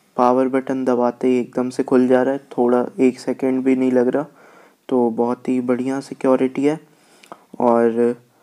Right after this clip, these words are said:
overall बहुत ही बढ़िया phone है, तगड़ा phone है, camera वैमरा सभी अच्छा है।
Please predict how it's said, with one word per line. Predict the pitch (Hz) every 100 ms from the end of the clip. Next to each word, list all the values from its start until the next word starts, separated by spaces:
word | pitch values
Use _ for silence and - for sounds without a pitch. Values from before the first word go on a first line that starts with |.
| _ - _ -
overall | 127 127 131 131 131 131
बहुत | 123 123 123
ही | 135
बढ़िया | 127 123 139
phone | 139 143 135 143
है, | 151 151 -
तगड़ा | 120 123 127
phone | 131 131 131
है, |
camera | 131 123 120 120 127
वैमरा | 120 120 123 127
सभी | - 123 127
अच्छा | 127 131 -
है। | 135